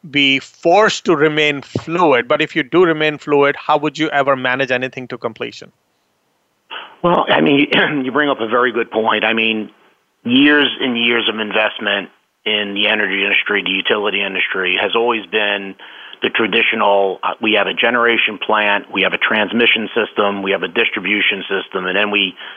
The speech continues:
Speaker 2: send energy out to homes and businesses. With,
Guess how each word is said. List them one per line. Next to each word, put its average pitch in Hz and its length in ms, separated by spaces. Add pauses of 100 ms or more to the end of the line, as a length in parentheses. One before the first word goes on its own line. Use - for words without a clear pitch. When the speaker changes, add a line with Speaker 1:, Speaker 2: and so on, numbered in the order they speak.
(220)
Speaker 2:
send 135 200
energy 110 440
out 104 380
to 98 320
homes 110 300
and 101 140
businesses. 80 520 (1200)
With, 127 240